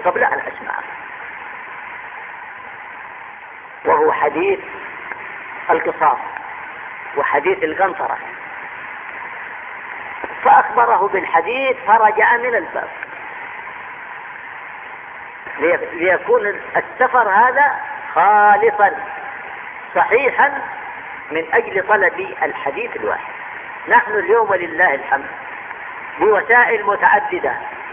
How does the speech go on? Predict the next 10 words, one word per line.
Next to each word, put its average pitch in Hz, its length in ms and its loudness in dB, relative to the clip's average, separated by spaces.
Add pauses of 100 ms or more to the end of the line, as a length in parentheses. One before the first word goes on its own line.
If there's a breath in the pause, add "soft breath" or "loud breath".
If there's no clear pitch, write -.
(760)
نستطيع 175 580 4
نجمع 208 440 2 (180)
علوما 190 480 0 (920)
شتى، - 360 0 (2250)
حلقات 170 600 6
العلم، 180 340 2 (1300)
اتصال 226 800 6 (480)
الهاتفي 196 720 4 (1200)
بمشايخ 185 560 4
العلم. 170 360 0